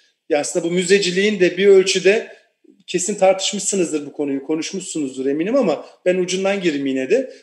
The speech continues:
Bu türcülük denen bir hikaye var. Bu hikayeyi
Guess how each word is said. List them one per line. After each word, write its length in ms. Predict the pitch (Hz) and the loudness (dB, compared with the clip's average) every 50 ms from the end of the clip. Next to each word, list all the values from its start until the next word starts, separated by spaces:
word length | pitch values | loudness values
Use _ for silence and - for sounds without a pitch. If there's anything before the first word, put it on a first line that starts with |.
| _ _ _ | _ _ _
Bu 80 | - - | -14 -8
türcülük 520 | - 247 294 262 214 233 233 240 240 - | 0 0 0 0 0 -2 -2 -4 0 0
denen 320 | 226 208 208 220 233 220 208 | 0 2 2 0 -2 -2 -2
bir 320 | 226 233 233 - - _ _ _ _ _ _ | -2 -2 -4 -6 -16 _ _ _ _ _ _
hikaye 540 | 220 - - 214 214 214 226 226 233 208 180 | -10 0 2 4 4 6 6 6 4 6 4
var. 280 | 185 247 262 - - - - _ _ _ _ _ _ | 4 2 2 -2 -6 -12 -18 _ _ _ _ _ _
Bu 160 | 175 220 208 | -2 -2 0
hikayeyi 1160 | 202 220 202 - 247 247 247 247 233 240 269 294 277 294 285 285 240 208 233 277 311 - - | 0 -2 2 4 6 8 8 8 6 6 4 4 4 2 0 -4 -6 -2 0 0 -2 -2 -6